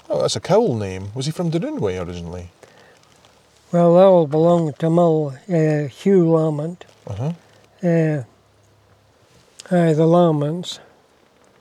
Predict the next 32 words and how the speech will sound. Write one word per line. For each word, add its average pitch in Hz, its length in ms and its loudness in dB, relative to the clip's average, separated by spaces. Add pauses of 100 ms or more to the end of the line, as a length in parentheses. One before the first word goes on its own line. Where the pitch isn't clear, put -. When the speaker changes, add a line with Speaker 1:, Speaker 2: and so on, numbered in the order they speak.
(800)
Speaker 1:
Where 165 140 4
did 123 140 -2
they 127 160 -2
stay? 104 260 -6
Were 101 120 -6
they, 107 380 -6
um, 92 480 -10 (140)
uh, 92 500 -10
further - 120 -16
Speaker 2:
Well, 185 280 6
he 202 280 4
stayed 190 420 2
in 170 140 -2
Scobel, 165 640 4
him 165 160 2
and 156 140 -2
the 156 100 0
wife, 156 520 -2
Amy 165 360 2
was 139 420 -10
the 156 160 -2
wife. 151 400 -2 (880)
They 175 120 0
stayed 180 520 -2
in 147 100 -6
Scobel 147 640 0
on 147 200 -6
the 147 80 -2
way 165 220 0
down 160 380 -2
to 156 100 -6
Burg. 139 460 -4